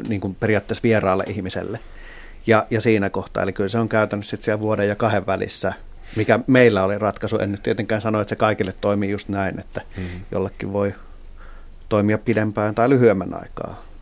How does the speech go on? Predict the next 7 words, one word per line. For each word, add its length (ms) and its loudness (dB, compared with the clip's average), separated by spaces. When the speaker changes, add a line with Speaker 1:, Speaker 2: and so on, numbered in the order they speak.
Speaker 1:
Mut 160 -8
me, 200 0
meillä 300 2
oli 120 -6
tämmönen 440 -6
ajatus 300 -14
siinä. 160 -14